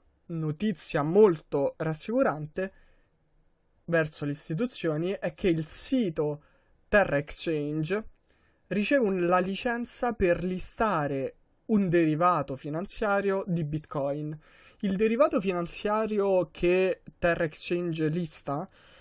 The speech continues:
sarebbe il B T C Swap, quindi quello che noi adesso pos-, conosciamo magari come B T C Perp, ovvero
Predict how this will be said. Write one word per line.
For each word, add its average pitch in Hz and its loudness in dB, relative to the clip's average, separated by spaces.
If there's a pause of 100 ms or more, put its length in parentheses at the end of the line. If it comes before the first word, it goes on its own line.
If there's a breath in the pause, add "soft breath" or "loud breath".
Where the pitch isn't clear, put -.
(880 soft breath)
sarebbe 220 4 (440)
il 196 2
B 170 0
T 196 -4
C 208 0
Swap, 190 2 (200)
quindi 165 -2
quello 175 4
che 160 -2
noi 170 0
adesso 170 2 (340 soft breath)
pos-, - -6 (180)
conosciamo 180 -2
magari 175 4
come 170 2
B 160 -4
T 180 -10
C 185 -4
Perp, - 0
ovvero 165 4